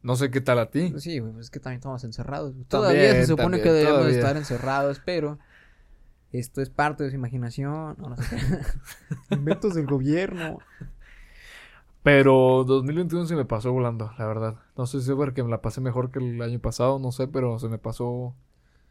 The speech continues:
Speaker 1: no sé qué tal a ti.
Speaker 2: Y ahora, ¿sabes qué? Lo que pasa es que como siento,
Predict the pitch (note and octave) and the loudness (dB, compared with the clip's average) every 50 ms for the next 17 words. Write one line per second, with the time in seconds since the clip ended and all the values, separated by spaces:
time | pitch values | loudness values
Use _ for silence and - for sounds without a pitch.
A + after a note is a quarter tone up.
0 | _ _ - B2 A#2 B2+ A#2+ B2 A#2+ B2+ A#2+ A#2 A2 - - B2 - - G#2+ A#2 | _ _ -10 -8 -6 -6 -6 -6 -4 -4 -4 -4 -6 -6 -10 -10 -10 -10 -8 -6
1 | B2 B2+ C#3 C#3+ C#3 C3 B2 A#2 A#2 A#2+ A#2 - - _ _ _ _ _ _ - | -6 -6 -6 -6 -6 -6 -6 -8 -8 -12 -14 -16 -18 _ _ _ _ _ _ -12
2 | - D#3 E3 E3+ - - F#3+ F#3+ F3+ D3+ D#3+ D3+ - D#3+ - - E3 F3+ F#3+ - | -8 -8 -8 -6 -4 -4 -4 -4 -2 -2 -4 -2 -2 0 0 0 -2 -2 -4 -6
3 | - G#3+ G3 - F3 E3+ D#3+ D#3 D3+ D3+ C#3+ C3+ C3 C3 - D3+ D3+ D3 - F#3+ | -6 -8 -6 -6 -6 -4 -4 -2 0 2 2 2 2 0 -2 -4 -4 -2 0 0
4 | F#3 F3+ E3+ D#3 C3+ B2 A#2 A2+ A2+ G#2+ G#2+ | 2 2 2 4 4 2 2 0 -2 -2 -6